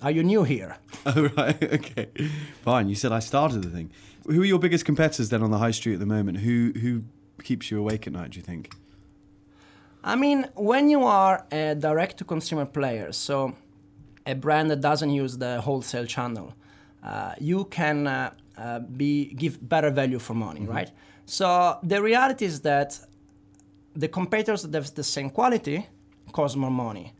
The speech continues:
Speaker 2: Yeah.
Speaker 1: The competitors that have the same price offer less quality. So there are not that many players in our, um, va-, value proposition
Speaker 2: Sure.
Speaker 1: and with the products that we offer. So I, I don't, uh,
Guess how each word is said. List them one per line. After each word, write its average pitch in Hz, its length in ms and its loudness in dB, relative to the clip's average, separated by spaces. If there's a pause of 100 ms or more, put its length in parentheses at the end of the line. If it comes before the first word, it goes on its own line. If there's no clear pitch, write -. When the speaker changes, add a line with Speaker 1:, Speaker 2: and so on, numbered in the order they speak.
(160)
Speaker 2:
Yeah. 104 180 -4
Speaker 1:
The 135 120 -4
competitors 175 580 0
that 156 80 -2
have 151 140 0
the 143 80 -4
same 151 240 -2
price 170 540 0 (120)
offer 139 520 -6 (160)
less 143 260 -4
quality. 113 540 -4 (420)
So 185 440 0
there 185 200 0
are 185 80 2
not 220 560 0
that 175 220 0
many 165 360 -2
players 131 500 -2
in 127 200 -4
our, 123 600 -4
um, 110 460 -6 (480)
va-, 139 360 -4 (340)
value 147 340 -2
proposition 131 680 -6 (140)
Speaker 2:
Sure. - 140 -6
Speaker 1:
and 139 200 -2
with 147 100 0
the 143 80 -2
products 143 360 -4
that 127 80 -6
we 127 120 -6
offer. 117 380 -10 (420)
So 185 520 2 (280)
I, 180 220 4 (200)
I 208 40 0
don't, 220 400 0
uh, 190 200 2